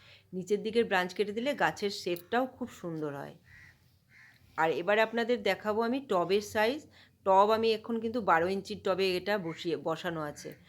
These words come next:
আর যেহেতু গাছটা আমার তিন বছরের পুরনো হয়েছে, তাই গাছটা কি যেহেতু মোটা হচ্ছে, তার স-, রুটগুলোও কিন্তু অনেক পরিমাণ হচ্ছে, তাই আমি কিন্তু ফ্ল্যাট টবে কিন্তু বসাইনি, যেটা হচ্ছে বনসাই টব।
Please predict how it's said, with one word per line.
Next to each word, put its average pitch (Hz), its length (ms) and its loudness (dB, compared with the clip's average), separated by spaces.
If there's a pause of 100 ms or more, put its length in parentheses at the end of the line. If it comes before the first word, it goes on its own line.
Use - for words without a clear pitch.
(280)
আর 170 280 -2
যেহেতু 208 440 0
গাছটা 190 440 2
আমার 226 220 0
তিন 196 180 -2
বছরের 208 380 0
পুরনো 196 420 -2
হয়েছে, 214 460 -4 (360)
তাই 180 140 0
গাছটা 165 480 0
কি 233 160 -6 (360)
যেহেতু 185 300 0
মোটা 180 360 0
হচ্ছে, 208 260 -4
তার 196 160 -2
স-, - 200 -8
রুটগুলোও 220 640 -2
কিন্তু 240 460 -6
অনেক 208 320 0
পরিমাণ 175 300 -2
হচ্ছে, 165 220 -8
তাই 190 220 0
আমি 190 220 -2
কিন্তু 214 320 -8 (480)
ফ্ল্যাট 214 260 2 (100)
টবে 226 260 4
কিন্তু 226 300 -2
বসাইনি, 196 540 -2
যেটা 196 260 0
হচ্ছে 190 180 -2
বনসাই 185 500 -2
টব। 185 220 -4